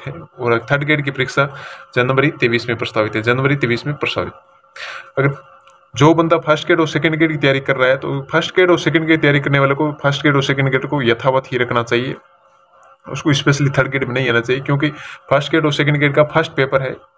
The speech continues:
First paper same है, दोनों का फर्स्ट paper क्या है, Same, और इसी का first paper ही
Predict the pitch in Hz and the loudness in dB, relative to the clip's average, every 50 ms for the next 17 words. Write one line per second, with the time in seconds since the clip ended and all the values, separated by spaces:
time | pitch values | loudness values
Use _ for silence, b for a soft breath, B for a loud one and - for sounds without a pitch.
0 | _ b b b b b _ _ _ - 143 151 147 - 151 143 143 160 165 - | _ b b b b b _ _ _ 0 0 0 2 2 0 4 4 2 2 2
1 | - - - - 135 127 123 120 123 123 135 135 143 147 147 139 - 151 147 - | -6 -10 -2 0 0 0 2 0 -2 0 2 2 2 2 0 0 0 0 0 0
2 | 156 139 147 143 139 160 156 120 113 - - 120 120 120 127 127 120 120 - - | 0 0 0 0 2 2 2 2 2 0 -4 -4 -2 -2 -2 -2 -2 -2 -2 0
3 | - 170 - 175 160 165 - 151 135 - 147 147 143 160 143 135 156 160 156 156 | -2 2 2 2 2 4 2 0 0 0 -2 0 2 0 2 2 2 0 0 -2